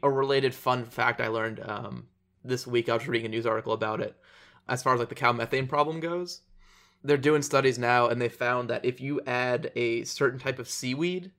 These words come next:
to the cow's diet, and, like, not even, like, now the cows eat seaweed, like, if it's, like, point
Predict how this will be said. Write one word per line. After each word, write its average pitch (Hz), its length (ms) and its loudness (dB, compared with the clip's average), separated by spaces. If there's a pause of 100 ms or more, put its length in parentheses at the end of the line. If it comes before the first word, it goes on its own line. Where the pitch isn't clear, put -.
(120)
to 156 140 0
the 147 60 -2
cow's 135 300 0
diet, 139 520 -2
and, 135 100 0
like, 131 140 0
not 147 200 6
even, 139 220 0
like, 123 240 -2 (360)
now 127 200 4
the 120 100 0
cows 117 260 -4
eat 117 160 -8
seaweed, 123 300 -4
like, 117 340 -4
if 123 160 -4
it's, 120 220 -6
like, 120 220 -8
point 123 320 -4